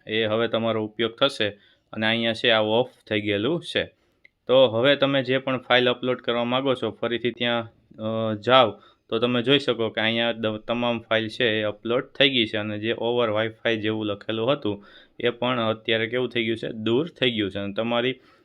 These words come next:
જે કાંઈ પણ ડોક્યુમેન્ટ, તમારા જે કાંઈ ડોક્યુમેન્ટ છે એ, અ, તમારી જે કાંઈ ફાઇલ છે એ આ તમારા ડ્રાઈવની અંદર સેવ થઈ ગયેલું છે.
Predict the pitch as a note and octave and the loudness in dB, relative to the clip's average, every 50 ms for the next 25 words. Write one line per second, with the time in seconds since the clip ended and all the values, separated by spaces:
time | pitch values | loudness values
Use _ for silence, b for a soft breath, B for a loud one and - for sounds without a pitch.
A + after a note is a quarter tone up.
0 | b - G#2 A2 B2 B2 - C3 C3 - C3 B2+ B2 A#2+ A#2+ A#2+ - B2+ B2 A#2+ | b -10 -4 -4 -2 -2 0 -2 -2 -2 -4 -4 -2 -2 -2 -2 -2 -4 -2 -2
1 | A2+ A2+ - A#2+ B2+ B2+ B2 B2 A2+ A2 B2+ C3 - C#3 C3+ B2+ B2 A#2+ A#2+ - | -4 -4 -4 -2 0 0 0 0 0 0 -2 -2 -2 -2 -4 -2 -2 -4 -4 -4
2 | B2+ B2 B2 A#2+ A#2 A2+ - B2+ B2 A#2 G2+ - - - A2 A2+ A#2 A#2+ A2+ - | -6 -4 -4 -4 -6 -6 -4 -4 -2 -2 -4 -4 -6 -4 -2 -2 -2 -2 -4 -8
3 | - A2 _ - A2+ A2+ A2+ A#2 A2+ A2+ - A#2 A#2 A#2+ A#2+ A#2 A2+ G#2+ A#2 C3+ | -14 -20 _ -10 -6 -4 -4 -2 -4 -4 -4 -4 -4 -2 -2 -2 -2 0 0 -2
4 | - - C3+ C3 C3 - - A#2+ A#2 A2+ A2 - A#2 G#2+ G2 - - A2 A2+ A#2 | -2 -2 -4 -6 -4 -2 0 2 2 2 0 -2 -4 -6 -6 -6 -6 -6 -4 -2
5 | A#2+ A#2 A#2 A2+ - A2 G#2+ G#2+ G#2+ G#2+ A2 A#2 A2+ A2 G#2 G2+ G#2+ A2 G#2+ A2 | -2 -2 -2 -4 -4 -6 -4 -4 -4 -2 -2 -4 -2 -2 -2 0 0 0 -2 -4
6 | G#2+ G#2+ G#2+ G#2 G#2+ G#2+ G2+ - - G#2+ G#2+ G#2+ G#2+ G#2 - - G2 F#2+ G2 G2 | -6 -6 -6 -6 -6 -6 -8 -6 -4 -4 -2 -2 -4 -6 -6 -6 -6 -4 -4 -4
7 | F#2+ G2 F#2 G2+ B2+ F3 F#3 - - - - F#2 | -4 -4 -4 -6 -6 -6 -8 -10 -10 -6 -4 -4